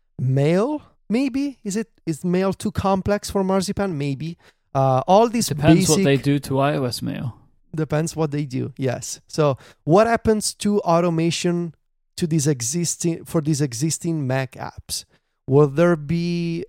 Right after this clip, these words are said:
Speaker 1: uh, a one-to-one match between AppleScript and Shortcuts A P I? I, I sort of doubt it.
Speaker 2: You know, like, you said that
Speaker 1: Uh,
Speaker 2: about complicated. This is something that, like, I keep coming back to. I keep hearing people mention it. Like, here's the, here's my thinking on this, like, the way that I come at this.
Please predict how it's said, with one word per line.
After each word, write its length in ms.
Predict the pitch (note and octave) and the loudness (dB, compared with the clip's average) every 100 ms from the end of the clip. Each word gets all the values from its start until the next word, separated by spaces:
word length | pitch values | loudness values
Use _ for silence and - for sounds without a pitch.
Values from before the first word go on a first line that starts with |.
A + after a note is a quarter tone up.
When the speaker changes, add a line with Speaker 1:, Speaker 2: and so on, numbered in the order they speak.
| - | -12
Speaker 1:
uh, 340 | C3 C3 C3+ - | -8 -6 -6 -4
a 120 | D3+ | 0
one-to-one 840 | B2+ E3 E3+ - E3 E3 E3 C#3 B2+ | 4 4 4 0 0 2 0 -2 -2
match 440 | D3 G#3 - - F3 | -2 -4 -6 -6 -6
between 380 | G3 - G3+ G3 | -6 -4 -4 -2
AppleScript 640 | D#3 D#3 F3+ - G3+ - | -4 -4 -6 -4 -6 -2
and 220 | F#3+ F#3 | -2 -2
Shortcuts 400 | - F3+ - F#3+ | -4 -6 -6 -6
A 100 | G3+ | -6
P 160 | F#3 F#3+ | -4 0
I? 280 | F#3+ G3+ G#3 _ _ _ _ _ _ _ - | 2 2 -2 _ _ _ _ _ _ _ -4
I, 180 | C#3+ C3+ G#2+ _ - | -4 -4 -8 _ -8
I 160 | C3 | -8
sort 260 | B2+ - B2+ | -8 -6 -6
of 60 | - C3+ | -8 -10
doubt 300 | - C#3 E3 | -6 -4 -2
it. 60 | |
Speaker 2:
You 60 | E3+ | -2
know, 140 | G3 - | -2 -2
like, 200 | E3+ F3 | -2 -2
you 80 | |
said 220 | E3 C#3 C3+ | 2 4 4
that 100 | E3 | 2
Speaker 1:
Uh, 40 | |
Speaker 2:
about 240 | B2+ B2+ - | 2 2 2
complicated. 640 | C3 A#2 - A2 G#2 G#2 - | -4 -4 -6 -6 -6 -8 -4
This 180 | C#3 | -2
is 100 | F3+ | -2
something 320 | - D3 B2+ A#2+ | -2 -2 0 0
that, 120 | - | 0
like, 200 | A#2 A2+ | -4 -4
I 120 | A2+ | -8
keep 160 | - - | -8 -6
coming 240 | B2 A#2 | -4 -2
back 220 | A2+ A2+ | -4 -6
to. 100 | - | -6
I 120 | A2 G#2+ | -8 -8
keep 260 | - - | -10 -8
hearing 180 | B2 A#2 | -6 -6
people 240 | A2+ A#2 | -6 -6
mention 380 | G#2+ G#2+ G#2+ A2+ | -4 -6 -6 -8
it. 140 | G#2 - _ _ - | -8 -12 _ _ -12
Like, 160 | G#2 | -6
here's 280 | E3+ A3 G#3+ | 0 0 0
the, 140 | F#3+ E3+ | -4 -6
here's 400 | C#3 G3 A3 F3 | 4 6 6 2
my 160 | D#3+ | 0
thinking 400 | C#3+ C3+ A#2 A2 | 0 -2 -4 -6
on 120 | G2+ G2 | -8 -8
this, 220 | - - | -8 -10
like, 120 | G#2 | -6
the 80 | A#2 | -2
way 120 | A2+ | -2
that 160 | A#2 - | -4 -6
I 100 | A#2 | -10
come 220 | A2+ G#2+ | -10 -12
at 80 | - | -12
this. 220 | - | -14